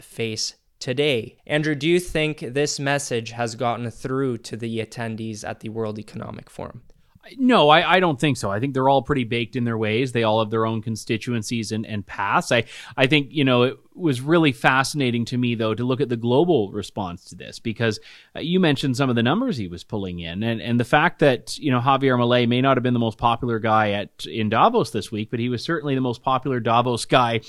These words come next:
Speaker 2: <laughs> outside of Davos this week. I think that's a really important point here. And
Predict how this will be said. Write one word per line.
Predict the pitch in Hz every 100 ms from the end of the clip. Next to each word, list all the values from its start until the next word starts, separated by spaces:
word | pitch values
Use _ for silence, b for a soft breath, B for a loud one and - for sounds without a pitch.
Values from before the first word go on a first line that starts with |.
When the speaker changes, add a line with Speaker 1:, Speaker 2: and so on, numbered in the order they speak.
| -
Speaker 2:
<laughs> | - -
outside | 127 135 - - 143 165 180
of | 123
Davos | 117 95 90 85 - B B B
this | 120 127 -
week. | 113 117 143
I | 156
think | 180 165
that's | 147 151
a | 147
really | 135 120 135 151 147 139
important | 127 - 131 104 120
point | 147 180 220
here. | 131 92
And | - 135